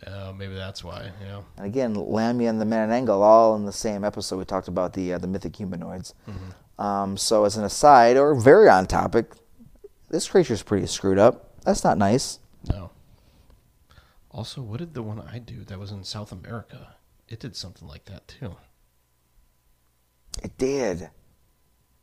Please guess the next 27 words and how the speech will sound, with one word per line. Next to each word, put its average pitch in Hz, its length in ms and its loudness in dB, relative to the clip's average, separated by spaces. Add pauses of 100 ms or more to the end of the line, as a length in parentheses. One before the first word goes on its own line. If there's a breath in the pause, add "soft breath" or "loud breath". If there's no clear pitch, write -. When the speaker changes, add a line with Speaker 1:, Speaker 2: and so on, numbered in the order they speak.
(1700)
Speaker 2:
Isn't 147 240 -6
it - 20 -4
amazing? 87 460 -6
We've 104 120 -6
talked 110 200 -8
about 90 140 -8
so 113 200 -8
many 117 180 -4
things 95 280 -10
over 90 80 -12
the 92 80 -12
past 90 260 -8
five 85 240 -8
years. 85 380 -12 (720 soft breath)
Speaker 1:
Yeah. 92 120 -10
Speaker 2:
Things 110 200 -6
sound 123 320 0
familiar. 107 440 -2
We 127 140 0
notice, 151 340 4
I 151 60 4
love 165 280 6
picking 180 220 -4
up 160 120 -2
on 127 160 4
the 104 60 0
patterns. 90 720 -2